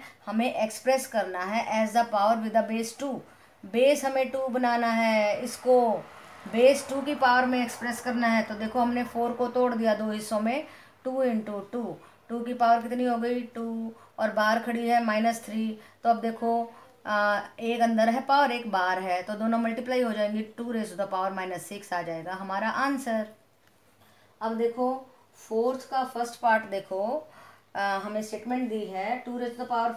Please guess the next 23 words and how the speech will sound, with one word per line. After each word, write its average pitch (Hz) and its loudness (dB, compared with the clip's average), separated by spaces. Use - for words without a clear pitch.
five 196 -4
divided 208 -2
by 208 2
two 254 -4
raise 247 -2
to 262 -6
the 247 -4
power 240 4
eight 185 -10
into 233 -4
two 254 -4
raise 220 0
to 185 -8
the 185 -2
power 196 4
minus 180 -4
five। 151 -6
अब 202 -6
देखो 202 -4
यहाँ 190 0
divide 240 6
है, 247 4
यहाँ 214 -2